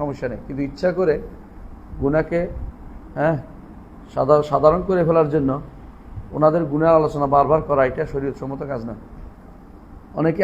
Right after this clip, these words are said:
আছে, মুআবিয়া রাদিয়াল্লাহু আনহু এবং তার পিতা আবু সুফিয়ান রাদিয়াল্লাহু আনহু, মা, ওনাদের দুজনের ব্যাপারে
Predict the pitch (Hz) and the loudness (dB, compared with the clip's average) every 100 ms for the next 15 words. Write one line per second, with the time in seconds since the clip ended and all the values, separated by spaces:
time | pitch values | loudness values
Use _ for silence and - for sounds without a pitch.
0 | 170 185 220 233 - - - - - - | 6 4 -2 -2 -8 -16 -16 -16 -18 -20
1 | - - 131 147 151 170 170 165 160 156 | -20 -8 0 2 6 6 6 6 6 4
2 | 165 151 151 160 - - - - - - | 4 4 4 -2 -10 -20 -20 -20 -20 -20
3 | - - - 147 139 151 143 139 135 - | -20 -12 2 2 2 -2 2 2 2 -4
4 | 151 139 143 139 160 156 139 131 139 139 | -10 -10 -8 -2 2 2 2 2 2 4
5 | 131 127 135 - - - 139 135 - - | 2 0 -4 -8 -12 -2 -2 -2 -10 -2
6 | 156 170 147 151 180 156 170 - - - | 0 0 0 -2 0 0 -2 -8 -14 -18
7 | - - - - - - - 143 147 156 | -18 -18 -16 -18 -18 -12 -2 0 4 6